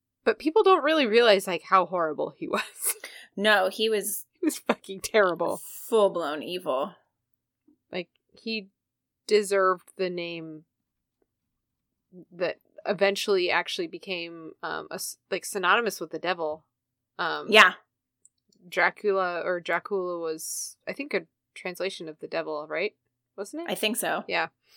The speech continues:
Speaker 2: I think it was.
Speaker 1: Yeah, he's a shit.
Speaker 2: Scary
Speaker 1: He's an evil
Speaker 2: shit.
Speaker 1: shitbag.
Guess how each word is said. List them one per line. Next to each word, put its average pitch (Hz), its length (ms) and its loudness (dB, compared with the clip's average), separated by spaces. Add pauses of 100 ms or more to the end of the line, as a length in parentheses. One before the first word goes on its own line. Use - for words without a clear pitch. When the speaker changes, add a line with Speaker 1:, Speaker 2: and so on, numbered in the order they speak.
Speaker 2:
I 208 80 -4
think 247 160 2
it 214 100 4
was. 190 420 0 (200)
Speaker 1:
Yeah, 285 180 -4 (320)
he's 277 240 -12
a 277 60 -10
shit. 240 320 2
Speaker 2:
Scary 202 480 2
Speaker 1:
He's 240 180 -10
an - 80 -10
evil 233 240 -2
Speaker 2:
shit. 208 240 2
Speaker 1:
shitbag. 190 280 0